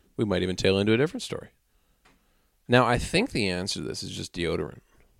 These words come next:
That's my initial thought. After that, what are the big guns when it comes to rashes when you're an adult?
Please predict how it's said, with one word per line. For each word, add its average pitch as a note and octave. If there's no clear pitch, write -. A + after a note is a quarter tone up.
That's A2+
my G#2
initial G2
thought. -
After A2
that, E2+
what G2
are A3+
the D#3
big A2+
guns -
when E2
it B1+
comes F#2
to -
rashes -
when G2+
you're F#2+
an F#2
adult? C#3